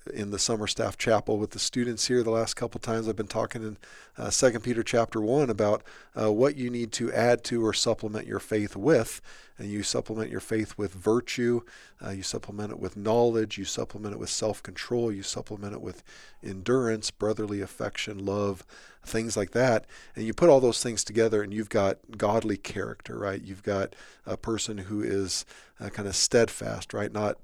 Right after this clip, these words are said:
not blown this way and that by the winds of this world. And, and that just takes time. That, there's no formula for that. That's not something you can, uh, download or order.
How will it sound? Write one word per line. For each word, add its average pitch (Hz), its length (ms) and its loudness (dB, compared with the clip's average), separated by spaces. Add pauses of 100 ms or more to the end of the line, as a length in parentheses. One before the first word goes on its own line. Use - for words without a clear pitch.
(180)
not 110 280 -2
blown 107 340 4
this 104 240 0
way 98 200 0
and 90 100 -6
that 95 240 -2
by 95 140 -2
the 98 80 -2
winds 95 300 -6
of 101 120 -8
this 101 260 -10
world. 98 380 0 (420)
And, 104 240 -6
and 117 140 0
that 170 100 6
just 160 160 -2
takes 135 200 4
time. 117 340 2
That, 101 220 -2
there's 104 200 -2
no 110 160 0
formula 117 520 0
for 113 260 2
that. 113 220 4
That's 104 200 -4
not 107 200 -6
something 107 320 -6
you 107 120 -4
can, 104 280 -2 (400)
uh, 98 160 -4
download 117 520 4
or 104 100 6
order. 117 500 6